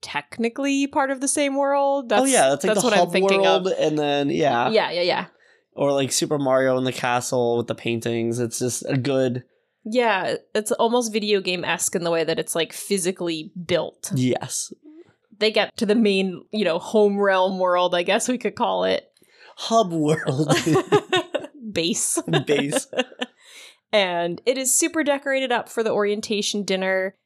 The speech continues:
Speaker 1: They said that the last time they had a dinner was ages ago, or any sort of formal event was a long, long time ago, and they went all out. There's, like, these rainbow lights and these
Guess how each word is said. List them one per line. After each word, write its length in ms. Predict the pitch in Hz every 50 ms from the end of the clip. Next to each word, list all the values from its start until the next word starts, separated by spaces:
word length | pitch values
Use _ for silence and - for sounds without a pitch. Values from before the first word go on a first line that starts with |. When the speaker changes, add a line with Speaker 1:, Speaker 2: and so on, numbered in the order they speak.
| _ -
Speaker 1:
They 140 | 208 208
said 260 | 208 - - 208 208 202
that 120 | 226 -
the 100 | 277 262
last 320 | 220 185 175 180 185 -
time 120 | - 202 190
they 60 | 202
had 140 | 208 196 185
a 40 | 185
dinner 380 | 170 - 175 165 175 170 165 165 -
was 320 | - 160 151 135 - - - _ _ _ -
ages 460 | 240 254 262 269 220 220 240 226 220
ago, 500 | 233 202 202 202 196 190 190 190 190 190
or 140 | - 175 165
any 160 | 170 196 202
sort 200 | 202 - 196 185
of 80 | 185 185
formal 340 | - 190 180 180 175 180 175
event 340 | 175 175 165 170 165 -
was 180 | - - 220 -
a 80 | 175 180
long, 300 | 196 208 220 233 233 233
long 180 | 220 214 214 214
time 240 | - - 190 185
ago, 440 | 185 180 185 180 180 175 175 175 170 -
and 220 | - 175 160 160
they 80 | 175 175
went 160 | 175 175 170 -
all 160 | 214 220 214 208
out. 260 | 190 185 180 - -
There's, 260 | 165 165 160 160 -
like, 240 | 160 156 147 - _ _ _ _ _ _ _ _ _ _ _ -
these 260 | - 180 170 - - - - _ -
rainbow 420 | 196 208 247 262 254 240 240 240
lights 540 | 240 233 220 214 202 - - - - - - -
and 160 | - 175 175
these 140 | 180 175